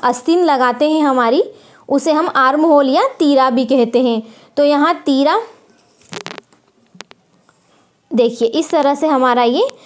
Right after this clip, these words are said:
तीर आ जाता है। इस, ये हमारे चेस्ट के अनुसार लगता है, जितना हमारी कंधी और चेस्ट के मेजरमेंट के अनुसार ही हम तीरा लगाते हैं जाता है। ये जो गोलाई में हमारा निशान है, ये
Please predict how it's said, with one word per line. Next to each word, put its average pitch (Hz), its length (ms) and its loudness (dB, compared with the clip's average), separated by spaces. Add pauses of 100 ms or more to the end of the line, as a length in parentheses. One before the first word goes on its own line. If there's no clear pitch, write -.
(220)
तीर 277 180 2
आ 254 120 2
जाता 240 220 2
है। 247 80 0
इस, 285 200 -2
ये 302 240 2
हमारे 359 340 2
चेस्ट 302 380 -2
के 339 100 0
अनुसार 294 380 0
लगता 277 320 -2
है, 285 120 2
जितना 269 280 -2
हमारी 302 260 0
कंधी 262 420 0
और 359 140 2
चेस्ट 302 380 0
के 349 120 -4
मेजरमेंट 277 540 0
के 302 60 -2
अनुसार 262 440 0
ही 254 100 0
हम 320 140 0 (420)
तीरा 285 240 2
लगाते 247 500 0
हैं 240 160 0 (240)
जाता 254 240 0
है। 254 60 2
ये 294 100 0
जो 302 120 -2
गोलाई 254 420 2
में 339 120 0
हमारा 302 320 0
निशान 277 440 0
है, 262 120 2
ये 262 220 0